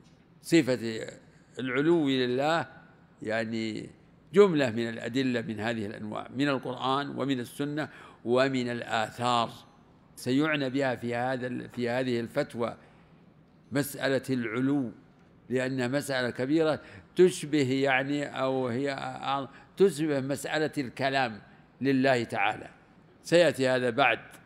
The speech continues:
لكن الشيخ سي-، سيسترسل في تقرير يعني، آه، بطلان ما يزعمه المعطلة ومن تبعهم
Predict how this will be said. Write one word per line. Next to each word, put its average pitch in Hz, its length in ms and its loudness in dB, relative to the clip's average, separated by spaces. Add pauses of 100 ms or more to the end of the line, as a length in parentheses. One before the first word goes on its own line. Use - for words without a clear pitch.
(540)
لكن 127 280 0
الشيخ 147 360 -2
سي-، 123 560 -4 (400)
سيسترسل 147 1080 2 (340)
في 139 320 2
تقرير 175 920 2 (760)
يعني، 120 340 -2
آه، 87 500 -6 (680)
بطلان 160 840 4 (460)
ما 143 260 6
يزعمه 135 920 0 (800)
المعطلة 120 1300 0
ومن 127 480 -2
تبعهم 147 600 2